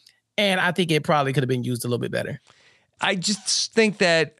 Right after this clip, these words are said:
Speaker 2: maybe, like, Eric Roberts was signed for season four of Suits, and maybe it's like, "Okay, well, we gotta bring him back, and we gotta deal with Charles Forsman. Well, how do we do this?" And then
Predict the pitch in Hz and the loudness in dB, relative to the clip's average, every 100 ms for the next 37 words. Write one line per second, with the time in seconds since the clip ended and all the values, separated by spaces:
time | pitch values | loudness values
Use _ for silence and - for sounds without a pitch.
0 | _ _ - 151 160 156 160 147 - 135 | _ _ -2 2 4 4 4 2 0 0
1 | 143 143 127 123 127 131 127 - 127 117 | 2 2 2 2 4 2 0 0 2 2
2 | - 123 113 120 120 - 123 113 107 - | 2 2 2 0 -2 -2 0 2 2 0
3 | 143 127 120 113 117 107 110 113 117 120 | 0 2 2 2 2 4 4 2 2 -2
4 | - 123 113 117 117 - - 123 117 113 | 0 0 0 -2 -6 -8 -4 -2 0 0
5 | 110 110 107 117 123 131 110 120 139 147 | 0 0 0 0 0 0 2 2 2 2
6 | 185 165 170 165 151 143 139 135 123 131 | 0 2 2 2 2 0 -2 -2 0 0
7 | 127 139 135 - 131 131 - 131 123 - | 2 4 4 2 2 2 0 0 0 0
8 | 123 123 120 113 107 127 135 135 117 120 | 0 2 0 0 -2 -2 -2 -2 -2 0
9 | 123 113 117 113 - 113 113 113 110 110 | 2 2 2 2 0 0 0 0 0 0
10 | 110 | -2